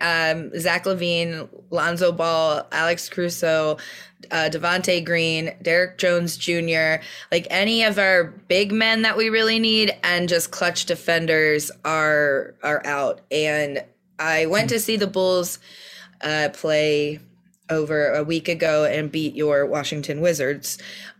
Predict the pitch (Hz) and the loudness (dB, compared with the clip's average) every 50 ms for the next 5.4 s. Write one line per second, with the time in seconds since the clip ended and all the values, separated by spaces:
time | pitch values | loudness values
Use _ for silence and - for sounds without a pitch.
0 | _ - 160 160 156 151 160 151 143 135 120 - - - - 175 156 - 196 196 | _ -4 -2 0 0 2 2 2 2 0 -2 -4 -10 -4 -2 -2 -2 0 2 2
1 | 202 190 180 175 170 165 185 196 190 - 190 180 170 165 165 - - 165 156 160 | 2 4 4 4 4 4 2 2 2 2 4 4 4 4 4 2 0 0 0 -2
2 | - - - - - 170 160 156 151 156 143 147 147 - - - 156 151 156 156 | -4 -8 -10 -8 -4 -2 -2 0 0 0 -2 -2 -4 -6 -6 -6 -6 -4 -2 0
3 | 156 151 151 151 147 - - - - - - 151 147 135 - 135 165 165 160 156 | 0 2 0 0 -2 -4 -6 -8 -8 -6 -4 -2 -2 -2 -2 -2 -2 0 0 -2
4 | 156 151 151 - - 143 151 170 180 185 190 185 180 175 175 165 160 156 - - | -2 -4 -6 -10 -12 -2 2 4 4 6 4 4 2 2 0 0 0 -2 -2 -4
5 | 151 147 143 139 135 135 135 135 | -2 -2 -2 -4 -4 -6 -10 -10